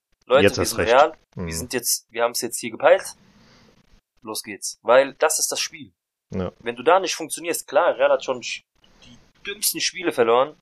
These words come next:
Speaker 1: vor
Speaker 2: Mhm.
Speaker 1: richtigen Generalproben, wo es richtig zur Sache geht. Aber sei mir nicht böse, das muss funktionieren.
Speaker 2: Mhm.
Speaker 1: Ich, ähm,
Speaker 2: Wenn die
Speaker 1: äh,
Speaker 2: so, wenn die
Speaker 1: ja.
Speaker 2: so spielen wie heute, noch ein bisschen besser, äh, äh, so wie heute, sag ich,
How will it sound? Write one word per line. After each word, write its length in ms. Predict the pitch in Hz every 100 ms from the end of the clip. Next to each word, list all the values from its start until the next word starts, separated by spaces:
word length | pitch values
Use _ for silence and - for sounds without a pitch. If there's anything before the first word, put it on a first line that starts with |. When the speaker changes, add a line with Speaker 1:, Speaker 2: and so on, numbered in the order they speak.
| _ -
Speaker 1:
vor 140 | 120
Speaker 2:
Mhm. 40 | 113
Speaker 1:
richtigen 240 | - 123
Generalproben, 680 | 113 104 113 117 - 117 107
wo 60 | 110
es 160 | -
richtig 220 | 120 -
zur 120 | - 101
Sache 140 | 104 101
geht. 240 | 92 - - _ _ _ _ - _ _ - -
Aber 180 | - -
sei 140 | 123
mir 80 | 120
nicht 160 | 107 -
böse, 200 | 117 101
das 160 | 98
muss 140 | 104 -
funktionieren. 480 | 101 - 98 101 - _
Speaker 2:
Mhm. 220 | 101 98 92
Speaker 1:
Ich, 280 | 95 - 85
ähm, 320 | 98 101 98 95 _ _ _ _ _ - - - - _ _ _ _
Speaker 2:
Wenn 180 | - 131
die 60 | 135
Speaker 1:
äh, 20 |
Speaker 2:
so, 200 | 113 180 202
wenn 140 | 156 135
die 60 | 139
Speaker 1:
ja. 40 |
Speaker 2:
so 140 | 180
spielen 360 | 208 - 185 175
wie 80 | 151
heute, 540 | 139 202 - 107 92 90
noch 140 | 104
ein 100 | 127 131
bisschen 280 | 131 117
besser, 460 | 98 180 - 180 175
äh, 260 | - 117 117
äh, 40 |
so 140 | 95 85
wie 180 | 82 78
heute, 300 | 80 78 73
sag 160 | 76
ich, 160 | 76